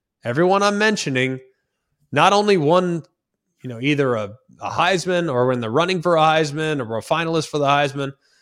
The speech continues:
but they also led their team to national championships or got within reach of a national championship. So I think Vince Young would also be in the mix at Texas. And then finally, I'd put Michael Vick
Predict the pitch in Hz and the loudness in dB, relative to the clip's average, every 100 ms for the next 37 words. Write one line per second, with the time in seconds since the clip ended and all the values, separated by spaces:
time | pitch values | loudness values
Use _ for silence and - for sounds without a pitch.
0 | _ _ - 123 147 160 208 202 165 143 | _ _ -6 0 4 6 6 6 6 6
1 | 143 147 - _ - 147 170 175 175 165 | 6 0 -8 _ 0 4 6 6 4 2
2 | 196 185 151 156 160 _ _ _ _ _ | 0 0 0 -4 -10 _ _ _ _ _
3 | _ - 165 185 170 170 - 165 143 170 | _ -2 2 4 4 2 0 -4 0 0
4 | 156 151 147 - 175 170 - 156 185 190 | 0 -2 -2 -2 -4 -4 -2 4 6 4
5 | 165 - 156 151 165 156 156 131 151 190 | 0 -2 0 2 0 0 -4 -2 -2 -4
6 | 123 - - _ _ _ 131 127 127 123 | -8 -14 -16 _ _ _ -6 -4 -4 -6
7 | 120 127 113 127 117 113 104 101 - 110 | -8 -10 -8 -6 -6 -6 -10 -8 -8 -8
8 | 98 - 143 135 - 147 190 196 170 165 | -6 2 4 4 2 2 2 0 0 0
9 | 147 113 147 143 - 147 196 160 139 139 | -4 -4 -2 -2 -2 2 4 4 2 -4
10 | - _ _ _ 131 127 143 156 - 156 | -10 _ _ _ -2 4 6 6 4 0
11 | 139 131 135 127 120 _ _ _ _ 135 | 2 2 2 2 -2 _ _ _ _ -2
12 | 139 131 131 127 - 123 120 - 180 - | 0 2 0 -2 -2 -4 0 2 2 2
13 | 170 151 139 120 170 170 170 139 - 151 | -2 -2 -2 0 0 0 -2 -2 -2 -8
14 | - 131 135 131 113 123 98 - | -8 -6 -6 -6 -6 -6 -6 -8